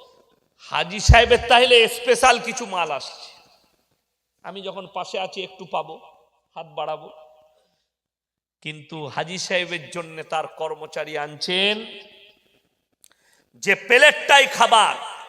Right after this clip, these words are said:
প্লেটটার দাম একুশশো টাকা, একটা প্লেটের দাম, চাইনার ব্র্যান্ডেড কাঁচের প্লেট। বাটির দাম বারোশো পঞ্চাশ, কিন্তু বাটিতে আছে করেলা ভাজি আর দুটো পুরা রুটি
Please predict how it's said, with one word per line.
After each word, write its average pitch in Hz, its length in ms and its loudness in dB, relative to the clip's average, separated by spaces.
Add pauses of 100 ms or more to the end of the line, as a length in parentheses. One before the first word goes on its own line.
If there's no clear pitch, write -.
(600)
প্লেটটার 156 640 -14
দাম 151 200 -10 (160)
একুশশো 175 580 -14
টাকা, 156 280 -6
একটা 147 380 -8
প্লেটের 139 560 -14
দাম, 127 200 -8
চাইনার 139 500 -12
ব্র্যান্ডেড 160 720 -10
কাঁচের 135 280 -16 (140)
প্লেট। - 440 -20 (720)
বাটির 220 420 4 (120)
দাম 214 300 4
বারোশো 175 480 0
পঞ্চাশ, 147 500 -12 (1000)
কিন্তু 143 300 -20 (120)
বাটিতে - 480 -10
আছে 220 640 2 (600)
করেলা 156 540 -8
ভাজি 156 420 -12
আর 190 80 -10
দুটো 143 460 -18
পুরা 147 380 -12
রুটি 131 380 -18